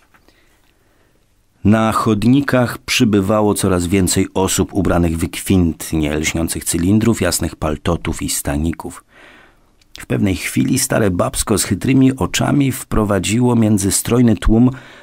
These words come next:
młode koźlątko z sierścią jak śnieg bielutką. Stado dzieci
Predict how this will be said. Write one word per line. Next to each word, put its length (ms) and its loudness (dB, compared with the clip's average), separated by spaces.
młode 300 4
koźlątko 880 2
z 80 -4
sierścią 580 0
jak 400 -2
śnieg 440 -2
bielutką. 800 -6
Stado 360 -4
dzieci 500 -4